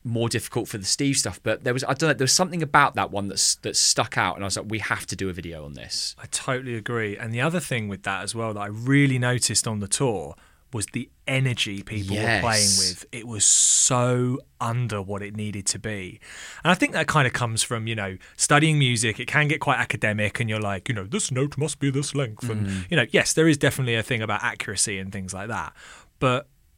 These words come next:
Speaker 2: for me, and I, and again, you know, this might be thirty-five-year-old me talking, maybe when I was younger I didn't feel like this,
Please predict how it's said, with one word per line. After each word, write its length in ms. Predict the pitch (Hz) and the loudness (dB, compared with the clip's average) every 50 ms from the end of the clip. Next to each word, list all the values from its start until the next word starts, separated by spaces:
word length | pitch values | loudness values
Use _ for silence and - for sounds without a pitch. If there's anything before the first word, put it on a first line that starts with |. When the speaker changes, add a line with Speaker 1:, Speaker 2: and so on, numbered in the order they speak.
| _ _ _ _ _ | _ _ _ _ _
Speaker 2:
for 200 | - - - 143 | -8 -2 0 2
me, 500 | 156 185 214 175 101 87 - 101 147 170 156 | 4 4 4 4 2 -2 -6 -10 -10 -8 -6
and 100 | 135 139 | -4 -2
I, 180 | 143 139 139 | -2 -2 0
and 200 | 147 143 135 135 135 - - | 0 0 0 -2 -4 -8 -4
again, 320 | 147 190 175 117 90 90 | 0 0 0 0 0 -4
you 100 | 107 113 | -8 -8
know, 160 | 95 87 90 107 151 - _ - | -8 -8 -10 -12 -14 -18 _ -8
this 180 | 175 127 - - | -6 -6 -4 -4
might 220 | 123 113 113 131 | -4 -6 -6 -4
be 180 | - 113 110 101 | -6 -6 -6 -6
thirty-five-year-old 960 | - - - 143 131 131 139 131 - 165 180 190 170 131 117 110 98 98 98 | -4 0 2 2 2 2 0 -2 0 2 4 4 4 2 0 -4 -4 -4 -6
me 120 | 101 98 98 | -6 -6 -6
talking, 340 | - 110 101 98 - 113 | -6 -6 -6 -8 -6 -6
maybe 240 | 110 117 117 117 113 | -6 -4 -4 -4 -4
when 120 | 110 113 110 | -4 -6 -6
I 40 | |
was 140 | 110 107 98 | -6 -4 -2
younger 260 | 123 120 117 117 110 | -2 -2 -2 -2 -2
I 40 | 104 98 | -4 -4
didn't 220 | 101 107 107 - | -4 -6 -4 0
feel 100 | - 170 | 0 0
like 120 | 151 110 95 | 2 0 -2
this, 120 | 98 95 | -4 -8